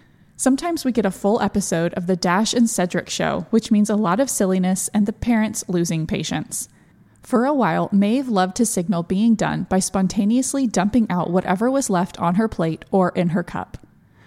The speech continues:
Other times, dinner will be pleasant, with conversation and everyone mostly eating what's on their plate.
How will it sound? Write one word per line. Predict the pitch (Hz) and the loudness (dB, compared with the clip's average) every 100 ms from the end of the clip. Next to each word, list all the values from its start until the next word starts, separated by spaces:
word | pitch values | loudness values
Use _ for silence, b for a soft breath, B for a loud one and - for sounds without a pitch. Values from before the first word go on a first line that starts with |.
| b | b
Other | 247 320 330 | 2 2 2
times, | 226 190 185 | 0 2 2
dinner | 185 196 233 | 2 2 2
will | 202 | 2
be | 254 | 0
pleasant, | - 175 180 175 180 - | 0 -2 0 -2 -4 -2
with | 180 - | -2 -2
conversation | 185 185 247 - 175 - 175 | -2 0 0 0 -2 0 0
and | 196 - | 0 0
everyone | 208 233 240 233 | 0 2 4 4
mostly | 180 175 - 208 185 | 2 0 0 -2 -2
eating | 175 160 185 | -2 -2 -2
what's | 180 - | -2 -2
on | 160 | -4
their | 165 | -4
plate. | 165 - - - | -6 -8 -10 -14